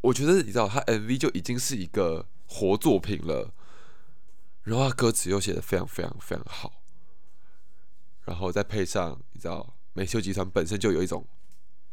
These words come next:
迷幻迷幻、锵锵的他的气质，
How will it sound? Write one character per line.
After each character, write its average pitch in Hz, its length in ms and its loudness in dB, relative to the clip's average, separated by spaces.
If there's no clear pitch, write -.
迷 98 200 -4
幻 113 220 4
迷 92 180 -4
幻、 92 300 0
锵 95 240 -6
锵 92 240 -4
的 85 280 -4
他 120 160 4
的 113 100 4
气 - 260 2
质， - 280 -6